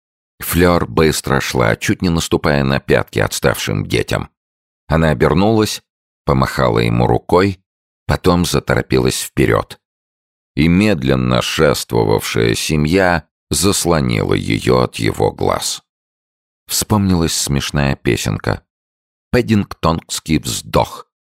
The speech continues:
самый горький ох, испустил он похоронный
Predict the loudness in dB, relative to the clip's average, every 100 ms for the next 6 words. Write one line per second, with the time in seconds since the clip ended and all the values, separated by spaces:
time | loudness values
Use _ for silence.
0 | -12 -6 -2 0 0 -4 -6 0 0 0
1 | -4 -4 -4 _ _ -2 0 -2 -14 _
2 | _ _ 0 0 0 0 -2 0 0 2
3 | 0 -2 -6 -4 -4 -2 0 2 2 2
4 | 2 0 -4